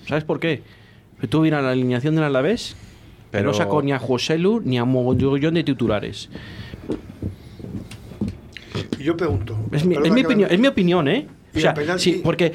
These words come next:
Speaker 1: porque al final
Speaker 2: No, pero me refiero
Speaker 1: el,
Speaker 2: a
Speaker 1: el Osasuna, el Osasuna sacó a su mejor equipo. Y el Osasuna en la primera parte le dio un au-, para mí le dio un agua al Mallorca. Y dije, "Madre mía, el Mallorca lo que tiene que luchar".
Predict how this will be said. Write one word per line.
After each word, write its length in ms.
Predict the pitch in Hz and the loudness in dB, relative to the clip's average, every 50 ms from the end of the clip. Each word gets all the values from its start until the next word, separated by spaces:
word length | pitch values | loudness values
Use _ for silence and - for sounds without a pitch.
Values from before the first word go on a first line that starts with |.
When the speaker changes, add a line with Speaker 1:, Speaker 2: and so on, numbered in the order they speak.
| - - - | -4 -10 -4
Speaker 1:
porque 340 | - 160 156 160 160 160 156 - | -2 -2 0 0 -2 -2 -2 -2
al 100 | - 143 | -4 -2
final 300 | - - 147 - 131 127 | 0 0 0 2 4 4
Speaker 2:
No, 100 | 147 160 | 2 2
pero 140 | 156 151 139 | 2 2 2
me 60 | 139 135 | 2 0
refiero 300 | 131 127 - 170 175 196 | 0 2 2 4 4 6
Speaker 1:
el, 60 | 175 | 6
Speaker 2:
a 20 | |
Speaker 1:
el 100 | 175 180 | 6 6
Osasuna, 600 | 190 185 190 196 - - 254 294 320 339 349 339 339 - | 4 4 4 2 2 4 4 4 6 4 2 2 0 0
el 140 | - 156 160 170 | 0 4 4 4
Osasuna 560 | 165 185 180 180 - 262 311 330 349 349 339 339 - - - - - | 4 2 0 0 2 2 2 2 2 0 -2 -6 -16 -20 -20 -20 -12
sacó 520 | - - 180 156 - 175 190 247 294 311 - - - - - - - - - | -6 -4 -4 -4 -2 0 2 2 2 0 -4 -12 -20 -20 -20 -20 -20 -14 -8
a 80 | - 143 | -6 -4
su 120 | - 165 | 0 0
mejor 280 | 147 131 117 - 170 196 | 2 2 2 2 2 0
equipo. 420 | - 220 - 135 98 - 101 104 - - - - - - - - - - - - | 0 0 0 -4 -2 -2 -8 -8 -8 -12 -16 -12 -10 -10 -10 -10 -12 -18 -14 -6
Y 80 | - 143 | -2 0
el 80 | 139 147 | 0 0
Osasuna 400 | 143 143 143 127 147 190 226 247 | 0 0 0 0 2 2 2 4
en 60 | 233 | 2
la 60 | 226 | 2
primera 280 | 196 214 208 202 196 190 | 2 2 2 2 2 2
parte 300 | 185 208 208 202 - 269 | 0 0 -4 0 0 2
le 100 | 233 170 | 2 4
dio 140 | - 180 208 | 4 4 4
un 80 | 214 | 4
au-, 160 | 202 214 220 - | 4 0 -2 -2
para 240 | - - - 104 | -2 -2 0 2
mí 180 | 120 131 156 214 | 2 2 2 2
le 100 | 226 165 | 2 2
dio 140 | 123 143 151 | 2 2 2
un 80 | 147 | 2
agua 400 | 151 165 175 196 240 262 269 - - | 2 0 0 0 0 0 0 -2 -4
al 120 | - 123 | -6 -4
Mallorca. 520 | 113 117 120 113 127 113 104 - 90 90 - - - - - - - | -2 -2 0 0 0 0 -2 -6 -8 -8 -10 -16 -20 -20 -20 -12 -4
Y 120 | - 135 | -2 0
dije, 440 | 131 135 135 135 - 113 110 110 - - | 2 2 0 0 0 -2 -2 -2 -4 -6
"Madre 640 | - 131 123 120 120 123 127 127 135 165 196 196 180 | -6 -2 -2 0 0 0 2 2 2 2 2 2 2
mía, 140 | 156 170 180 | 2 2 2
el 60 | 165 | 2
Mallorca 280 | 151 139 156 185 - 208 | 2 0 0 0 0 0
lo 80 | 180 | 0
que 80 | 143 139 | 0 0
tiene 160 | 131 143 160 | 0 -2 -2
que 80 | 151 147 | -2 -2
luchar". 360 | 120 120 107 - 120 104 - | -4 -4 -4 -4 -6 -6 -8